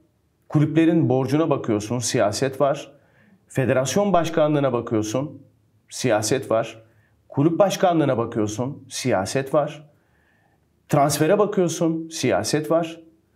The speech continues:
Transfer tahtasının açılmasına bakıyorsun, siyaset var. Başını sıkıştığında anında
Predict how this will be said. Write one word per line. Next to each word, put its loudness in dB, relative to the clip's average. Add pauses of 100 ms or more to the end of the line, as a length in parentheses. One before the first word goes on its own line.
(1400)
Transfer 4
tahtasının 2
açılmasına 2
bakıyorsun, -2
siyaset 0
var. -2 (2000)
Başını 6
sıkıştığında 2
anında 4